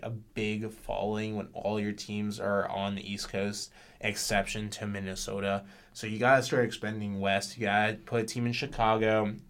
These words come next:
I would fully expect a team in Nashville to sell out, uh, Saint Louis, and then you start heading over here, 'cause I really do think, uh, women's hockey team in Arizona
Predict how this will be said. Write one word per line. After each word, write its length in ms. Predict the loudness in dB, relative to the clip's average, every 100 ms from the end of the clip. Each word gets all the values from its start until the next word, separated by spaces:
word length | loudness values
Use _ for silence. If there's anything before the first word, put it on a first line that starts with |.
| -4
I 160 | 4 6
would 140 | 4
fully 460 | 0 0 4 4 2
expect 380 | 0 -2 -2 -4
a 60 |
team 180 | -6 -4
in 60 | -2
Nashville 480 | -2 -2 -4 -8 -6
to 100 | -4
sell 260 | 0 2
out, 360 | 2 2 0 -6 -20 -20 -20 -4
uh, 160 | 0 2
Saint 360 | 0 -2 -2 -2
Louis, 440 | 0 2 0 -2
and 100 | -2
then 80 | -2
you 100 | -2
start 280 | -2 0 0
heading 260 | -2 -2
over 140 | -2 -6
here, 260 | -4 -4
'cause 160 | -4 -4
I 140 | -4 -4
really 320 | 0 4 4
do 240 | 4 2 2
think, 320 | 0 -2 -4
uh, 320 | -4 -2 0 -2 -4
women's 340 | -2 0 2
hockey 240 | 4 4 0
team 220 | -6 -4
in 100 | 0
Arizona 600 | 0 0 0 -2 -4